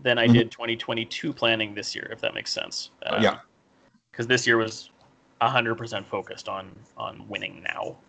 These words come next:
Speaker 1: uh, at the expense of anything else in the future. Um, last year, yeah, b-, mid-season, um,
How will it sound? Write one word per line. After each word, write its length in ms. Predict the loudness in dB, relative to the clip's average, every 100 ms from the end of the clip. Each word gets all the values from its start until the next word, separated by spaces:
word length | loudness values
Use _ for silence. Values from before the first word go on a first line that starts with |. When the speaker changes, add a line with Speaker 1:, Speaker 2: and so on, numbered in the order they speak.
| -14
Speaker 1:
uh, 120 | -10 -8
at 120 | -8
the 80 | -8
expense 340 | -4 -6 -6
of 60 | -12
anything 320 | -12 -10 -8
else 180 | -8 -8
in 60 |
the 60 | -12
future. 360 | -8 -4 -4 -6 -20 -20 -20 -20 -2
Um, 240 | 2 2 4
last 320 | 4 4 2
year, 380 | 4 4 2 -2 -2
yeah, 200 | 0 0
b-, 140 | -4 -8
mid-season, 720 | -4 -4 -2 -2 -2 -2 -6 -10 -10 0
um, 420 | 0 0 -6